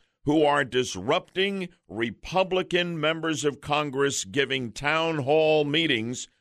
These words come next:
with their constituents, okay? This is nasty, ugly stuff. And Marco Rubio has said, "I'm not falling into that trap.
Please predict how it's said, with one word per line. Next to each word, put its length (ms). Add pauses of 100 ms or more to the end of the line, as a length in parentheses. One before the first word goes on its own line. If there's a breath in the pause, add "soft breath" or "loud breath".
with 260
their 180
constituents, 1200
okay? 540 (680)
This 200
is 220
nasty, 720 (140)
ugly 460
stuff. 560 (360)
And 160
Marco 380
Rubio 640
has 120
said, 300 (300 soft breath)
"I'm 200
not 220
falling 400
into 200
that 260
trap. 400